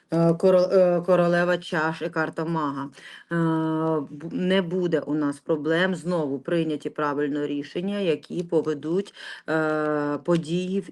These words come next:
інше русло, сприятливе для нас, неочікуване, тому що карта мага — це завжди неочікуваність для нас, неочікуваність для світу. Доч-, причому дуже-дуже швидко, що каже нам карта Колісниця,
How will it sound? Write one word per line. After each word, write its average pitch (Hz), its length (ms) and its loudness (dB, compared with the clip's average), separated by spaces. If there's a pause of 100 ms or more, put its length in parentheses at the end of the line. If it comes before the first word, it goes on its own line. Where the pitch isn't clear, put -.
інше 175 380 -2
русло, 170 340 -2
сприятливе 156 760 -2
для 165 180 -2
нас, 151 320 -2
неочікуване, 180 920 0
тому 156 240 -6
що 165 120 -6
карта 160 320 -6
мага — 175 360 0 (360)
це 180 180 2
завжди 175 400 2
неочікуваність 160 920 0
для 151 140 -4
нас, 156 320 -4
неочікуваність 170 800 -4
для 160 160 -4
світу. 170 560 -4 (320)
Доч-, 208 400 4
причому 202 600 2
дуже-дуже 180 760 2
швидко, 180 600 -2
що 175 180 -8
каже 165 340 -2
нам 156 180 -6
карта 151 420 -4 (100)
Колісниця, 170 840 -4